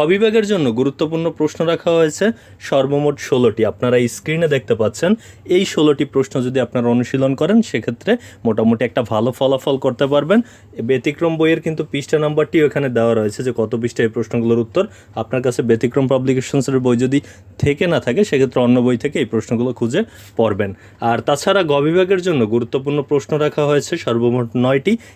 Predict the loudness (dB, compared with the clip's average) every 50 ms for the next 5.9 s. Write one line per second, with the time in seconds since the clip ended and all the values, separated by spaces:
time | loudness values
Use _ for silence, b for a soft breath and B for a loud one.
0 | B -4 -2 0 0 2 2 2 0 0 0 0 0 0 0 0 -2 -2 0 0
1 | 2 2 2 2 2 2 2 2 2 0 0 0 0 0 -2 B B B B B
2 | -2 0 0 2 2 0 0 0 -2 -2 -2 -4 -6 B B B B B -4 -2
3 | -2 -2 -2 0 0 0 0 0 0 0 -2 -2 -2 0 -2 -2 0 0 -2 -2
4 | -2 -2 -2 -2 0 2 2 4 4 2 2 0 0 -4 -6 -6 -2 -2 -2 0
5 | 0 0 -2 -2 0 -2 -2 -2 -4 -6 -4 -2 -2 0 0 0 0